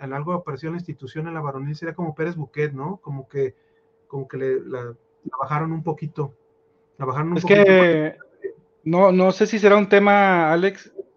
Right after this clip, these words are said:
Speaker 2: eh, que, que los directores técnicos hayan visto, a lo mejor, estamos especulando, no, no, no, no, no tenemos certeza exactamente qué está pasando con ella, pero como lo ha dicho Fabricio muchas veces, eh,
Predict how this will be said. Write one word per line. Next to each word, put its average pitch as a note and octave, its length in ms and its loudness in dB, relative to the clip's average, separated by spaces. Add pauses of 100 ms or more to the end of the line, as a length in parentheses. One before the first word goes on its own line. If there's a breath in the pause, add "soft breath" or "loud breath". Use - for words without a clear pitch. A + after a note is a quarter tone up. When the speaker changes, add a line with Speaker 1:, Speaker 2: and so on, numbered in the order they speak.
(600)
Speaker 2:
eh, C#3+ 880 0
que, C#3 760 -2 (720)
que D#3+ 60 -6
los D#3 140 -2
directores E3+ 480 0
técnicos F#3+ 400 0
hayan F3 240 0
visto, F3+ 340 0
a C#3+ 60 4
lo C3 80 -2
mejor, D#3+ 340 -4 (460 soft breath)
estamos G#3 300 2
especulando, D#3 640 2
no, D3+ 260 -2
no, E3+ 260 2
no, E3 200 0
no, E3 100 0
no F3 320 -4
tenemos F3+ 280 -2
certeza D#3+ 360 -2
exactamente D3+ 540 -6
qué D3 60 -8
está C#3+ 140 -6
pasando C#3+ 300 -8
con C#3 140 -8
ella, D#3+ 240 -10 (880 soft breath)
pero E3+ 460 6
como E3+ 200 2
lo F#3+ 80 8
ha G3 40 8
dicho G#3+ 240 4
Fabricio F#3+ 360 2
muchas F#3 300 0
veces, D3+ 560 -6 (500)
eh, D3 520 -2